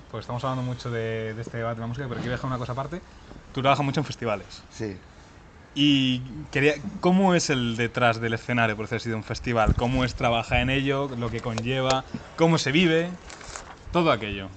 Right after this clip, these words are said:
Speaker 2: Pues mira, a nivel, entiendo que artista, ¿no?
Speaker 1: Sí.
Speaker 2: Cual-, eh,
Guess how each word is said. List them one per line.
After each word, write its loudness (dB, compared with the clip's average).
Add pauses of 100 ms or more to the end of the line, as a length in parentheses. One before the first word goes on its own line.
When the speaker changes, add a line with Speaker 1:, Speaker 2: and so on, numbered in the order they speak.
Speaker 2:
Pues -2
mira, -4 (540)
a -2
nivel, -4 (360)
entiendo -4
que 0
artista, -6 (540)
¿no? -2
Speaker 1:
Sí. 0 (2250)
Speaker 2:
Cual-, -6
eh, -10